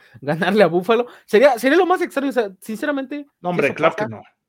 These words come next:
Speaker 1: el tigrillo, el tigrillo va a estar, o sea, el siguiente round table, si los Dolphins dominan a la defensiva a estos, eh, a estos Bills, te lo juro, eh, o sea, va a ser, no, no,
Speaker 2: No, pues yo no
Speaker 1: no.
Speaker 2: me presento como él no se
Speaker 1: Yo
Speaker 2: presentó
Speaker 1: tampoco.
Speaker 2: hoy.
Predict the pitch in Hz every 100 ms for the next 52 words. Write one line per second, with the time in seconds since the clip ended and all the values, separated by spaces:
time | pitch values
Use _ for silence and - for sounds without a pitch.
0 | _ _ - 170 - 165 196 196 240 180
1 | 175 170 180 214 214 202 - - 180 254
2 | - _ _ _ _ _ _ _ _ _
3 | _ _ - 185 196 196 202 196 240 269
4 | 262 233 233 202 196 202 185 165 170 254
5 | 277 180 156 _ _ _ 170 190 214 277
6 | 247 185 156 165 156 202 196 160 170 -
7 | - 202 190 175 160 156 _ _ _ _
8 | _ - 139 135 135 135 135 120 _ _
9 | _ - 175 180 202 139 202 403 - _
10 | _ _ _ _ - 185 160 196 156 180
11 | 165 160 170 180 214 240 247 247 _ _
12 | _ _ _ - 170 175 175 175 185 202
13 | 160 147 202 196 175 165 160 202 190 170
14 | 170 180 180 180 - - 202 156 180 185